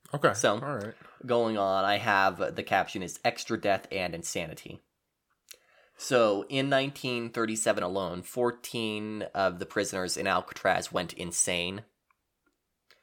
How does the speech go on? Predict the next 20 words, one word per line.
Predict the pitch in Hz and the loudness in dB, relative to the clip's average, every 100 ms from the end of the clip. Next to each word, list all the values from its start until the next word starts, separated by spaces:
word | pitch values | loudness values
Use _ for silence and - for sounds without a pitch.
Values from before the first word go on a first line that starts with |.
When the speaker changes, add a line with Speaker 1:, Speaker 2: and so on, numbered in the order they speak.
| _ _ _ _ | _ _ _ _
Speaker 2:
And | - 101 95 87 95 - - | -2 0 2 0 -4 -10 -4
mental | 117 113 117 98 | -2 -2 -4 -4
illness | 95 98 95 - | -4 -4 -4 -6
was | 95 90 | -6 -2
not | 95 - | -2 -2
tolerated | - 90 90 90 87 | 0 2 2 -2 -4
because | - 92 | -8 -6
they | 95 | 0
thought | 95 90 | 4 4
it | 92 | 2
was | 92 85 | -4 -2
a | 107 87 | -2 -2
excuse | - - - 101 92 | -4 -6 -4 -4 -4
to | - | 0
get | 95 | 2
out | 87 82 | 4 2
of | 82 80 - - | 2 0 -4 -2
work. | 90 92 - _ _ _ _ _ _ _ _ _ _ _ _ | -2 -2 -8 _ _ _ _ _ _ _ _ _ _ _ _
Speaker 1:
Hmm. | 110 95 85 - _ _ _ - - - _ | -8 -8 -8 -12 _ _ _ -20 -20 -20 _
Speaker 2:
So, | - - 120 113 98 92 95 | -4 4 6 6 4 2 -4